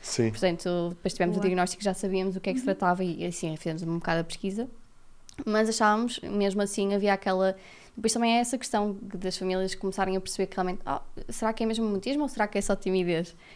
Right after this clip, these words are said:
Speaker 2: E depois há aquela questão porque fala connosco, não é? Portanto,
Speaker 1: Pois. É
Speaker 2: eh,
Speaker 1: difícil
Speaker 2: é
Speaker 1: também
Speaker 2: difícil
Speaker 1: perceber, não é?
Speaker 2: percebermos e aceitarmos logo nos inícios.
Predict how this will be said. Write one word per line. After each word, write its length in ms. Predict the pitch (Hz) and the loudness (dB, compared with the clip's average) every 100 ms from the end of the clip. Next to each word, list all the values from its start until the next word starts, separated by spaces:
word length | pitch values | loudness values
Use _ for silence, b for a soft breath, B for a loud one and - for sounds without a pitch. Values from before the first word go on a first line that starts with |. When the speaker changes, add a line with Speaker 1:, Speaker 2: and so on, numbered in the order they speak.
| b | b
Speaker 2:
E 40 | - | -8
depois 180 | 233 240 | 2 4
há 40 | |
aquela 280 | 233 240 247 | 4 4 4
questão 340 | 240 - 240 262 | 2 0 2 2
porque 420 | 254 - 277 277 | -2 0 0 0
fala 300 | - 302 320 | 2 2 4
connosco, 480 | 330 370 311 - 208 | 2 4 2 0 0
não 80 | 185 | 0
é? 80 | |
Portanto, 540 | 262 - - 180 180 196 | 0 -6 -4 -2 2 8
Speaker 1:
Pois. 400 | 208 208 - - B B B B | 8 8 0 -12 B B B B
É 200 | - 135 | 4 6
Speaker 2:
eh, 40 | 135 | 8
Speaker 1:
difícil 460 | 143 147 135 147 | 6 6 6 8
Speaker 2:
é 40 | 143 | 8
Speaker 1:
também 200 | 139 139 | 8 6
Speaker 2:
difícil 300 | 127 120 127 | 4 6 8
Speaker 1:
perceber, 140 | 117 | 8
não 140 | 110 104 | 6 4
é? 40 | |
Speaker 2:
percebermos 460 | 226 240 233 247 233 | 6 4 4 2 2
e 80 | |
aceitarmos 640 | 240 254 247 226 240 220 202 | 2 0 4 4 4 0 -4
logo 320 | - 220 214 | 0 4 4
nos 180 | 220 214 | 4 2
inícios. 400 | 226 233 196 170 | 2 0 0 -4